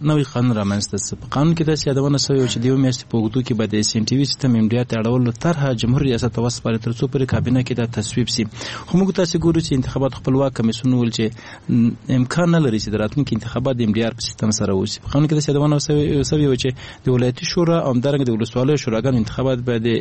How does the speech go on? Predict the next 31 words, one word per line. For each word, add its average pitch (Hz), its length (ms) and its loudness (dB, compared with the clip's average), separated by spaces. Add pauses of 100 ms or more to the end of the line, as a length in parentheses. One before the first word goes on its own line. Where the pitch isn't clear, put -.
ام 120 100 2
ډي 117 100 0
آر 120 100 -2
په 113 180 -8
سیستم 110 200 -4
سره 104 200 0
کیږي. 110 260 -2 (460)
اوس 220 120 2
طرحه 196 240 0
جمهور 160 240 2
ریاست 165 200 0
ته - 100 -8
سپارل 107 280 -2
سوې 101 300 -2
ده. 101 120 -6 (360)
دلته 226 180 2
انتخاباتو 190 400 -2
کمیسیون 170 360 0
وایي 170 120 2
چې 127 40 -6
دا 135 120 0
کار 131 180 -2
موږ، 131 200 2 (200)
موږ 147 240 2
نسو 131 180 -2
کړی. 110 180 0 (520)
په 208 80 2
لومړي 233 320 4
قدم 196 260 0
کې 170 120 -2
د، 156 80 0